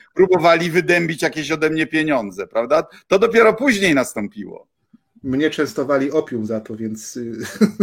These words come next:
Speaker 2: <laughs>
Speaker 1: Oczywiście nie przyja-, nie przyjąłeś i się
Speaker 2: Nie
Speaker 1: nie
Speaker 2: przy-,
Speaker 1: zaciągałem.
Speaker 2: nie przyjąłem, nie zaciągałem się, aczkolwiek prze-, przebywanie w pomieszczeniu wypełnionym opium do-,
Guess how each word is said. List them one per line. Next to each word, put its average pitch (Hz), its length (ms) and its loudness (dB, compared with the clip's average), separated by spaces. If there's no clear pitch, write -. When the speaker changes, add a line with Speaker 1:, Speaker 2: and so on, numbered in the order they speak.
Speaker 2:
<laughs> 180 120 -6
Speaker 1:
Oczywiście 180 400 2
nie 156 140 2
przyja-, 147 500 2
nie 156 120 2
przyjąłeś 160 580 4
i 185 60 -6
się 190 120 8
Speaker 2:
Nie 156 60 2
Speaker 1:
nie 151 60 2
Speaker 2:
przy-, 170 140 4
Speaker 1:
zaciągałem. 123 600 -2
Speaker 2:
nie 170 100 4
przyjąłem, 165 420 0
nie 147 80 0
zaciągałem 147 520 0
się, 156 100 -2
aczkolwiek 139 420 -4
prze-, - 180 -4
przebywanie 139 520 -2
w 127 40 -12
pomieszczeniu 131 640 -6
wypełnionym 135 600 -2
opium 127 320 -6
do-, 127 80 -2